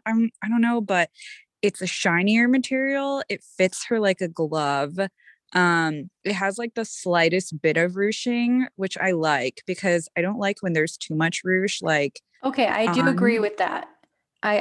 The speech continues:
Speaker 2: I do agree
Speaker 1: Mm-hmm.
Speaker 2: with that. It's just down each side. It's not like
Speaker 1: Mm-hmm.
Speaker 2: on M J's dress, which we'll get to in a minute, which has
Speaker 1: <laughs>
Speaker 2: ruching down the sides and the front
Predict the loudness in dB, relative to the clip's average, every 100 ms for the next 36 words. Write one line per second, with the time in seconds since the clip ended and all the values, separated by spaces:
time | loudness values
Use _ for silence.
0 | 2 4 6 6 4 0 0 0 -2 -4
1 | 0 0 0 0 2 2 -2 -4 -8 -2
2 | -2 0 -4 -8 -14 _ _ _ _ -6
3 | -2 0 2 4 6 6 6 2 0 0
4 | 2 0 0 0 -2 0 -2 -2 -6 -6
5 | -4 -4 -6 -6 -2 0 0 -4 -10 -18
6 | -8 -2 4 6 6 4 2 -2 0 0
7 | -2 -2 2 2 0 -2 2 4 4 2
8 | -2